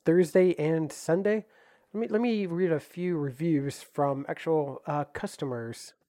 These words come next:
that ha-, that partake, partook, partaken in some of that delicious barbecue from the Mad Canadian. Here's one, here's one that says,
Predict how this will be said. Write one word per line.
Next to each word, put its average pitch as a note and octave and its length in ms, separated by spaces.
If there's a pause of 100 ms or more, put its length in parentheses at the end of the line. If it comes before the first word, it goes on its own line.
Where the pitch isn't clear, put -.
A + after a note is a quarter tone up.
(840)
that D3 160
ha-, D3 140 (100)
that D#3 260
partake, D#3 500 (380)
partook, D#3+ 500 (100)
partaken D3 840 (1300)
in D3 100
some D#3 200
of D3 100
that C#3+ 180
delicious D3+ 400
barbecue D3 440
from C3 140
the B2+ 60
Mad B2+ 260
Canadian. B2+ 440
Here's F#3+ 320
one, G3 300 (800)
here's B3 220
one G#3+ 160
that F3+ 220
says, G3+ 1000